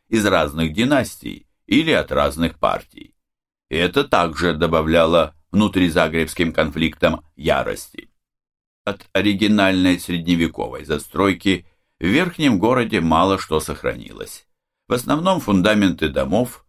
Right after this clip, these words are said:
планировка кварталов да кирпичи стен.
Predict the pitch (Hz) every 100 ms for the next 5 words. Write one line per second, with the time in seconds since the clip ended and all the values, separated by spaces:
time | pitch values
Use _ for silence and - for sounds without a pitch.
0 | _ 98 95 92 95 87 - 76 73 67
1 | 69 107 139 139 - _ _ _ _ 90
2 | 98 131 120 - 73 - 80 - - -
3 | -